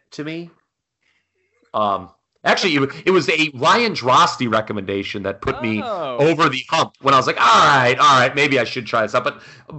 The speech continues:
Speaker 1: people before him had recommended it to me, and I'm like, "Yeah, I'm not really into these kind of, like, mainstream comedy shows."
Speaker 2: Yeah.
Speaker 1: But I'm like, "I'll give it a try."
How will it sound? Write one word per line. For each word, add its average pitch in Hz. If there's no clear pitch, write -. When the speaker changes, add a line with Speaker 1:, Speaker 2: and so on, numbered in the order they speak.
Speaker 1:
people 214
before 147
him 160
had 165
recommended 170
it -
to 175
me, 202
and 233
I'm 240
like, 247
"Yeah, 262
I'm 202
not 147
really 127
into 113
these 107
kind 113
of, 98
like, 104
mainstream 110
comedy 98
shows." 113
Speaker 2:
Yeah. 120
Speaker 1:
But 170
I'm 165
like, 190
"I'll 214
give 156
it 127
a -
try." 110